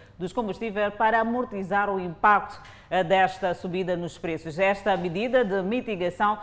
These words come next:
eh, permitiram que o gasóleo e a gasolina subissem em margens inferiores a dez meticais. Mas o mesmo não pode acontecer com o petróleo e gás de cozinha. Qual é o seu comentário sobre a tendência dos preços destes produtos petrolíferos, eh, que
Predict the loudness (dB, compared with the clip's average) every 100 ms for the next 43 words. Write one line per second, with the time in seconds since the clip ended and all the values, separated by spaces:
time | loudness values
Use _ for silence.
0 | -10 -6 -2 0 0 0 0 -2 0 -2
1 | 2 2 2 4 6 4 2 -8 -6 0
2 | 4 6 6 6 2 0 -2 0 0 0
3 | -2 -4 -4 -2 -4 -4 -4 -4 -4 -2
4 | 2 4 4 4 0 -6 -4 -2 0 0
5 | 0 0 0 -4 -8 -4 -4 -4 -10 -20
6 | -20 -6 4 6 6 4 -4 -2 0 4
7 | 4 4 0 -2 0 0 0 0 0 0
8 | -2 -4 0 2 2 0 -2 0 0 0
9 | 0 4 4 2 2 2 2 -2 -8 -8
10 | -6 -6 -6 -10 -10 -2 2 6 6 6
11 | 4 2 -2 -2 -2 -4 -2 0 2 2
12 | -2 -2 0 2 2 -2 -2 -2 -2 0
13 | 2 0 -2 -6 -4 -6 -6 -4 -6 -4
14 | -10 -8 -6 -4 -6 -4 -4 -4 -6 -6
15 | -6 -10 -10 -10 -10 -4 -4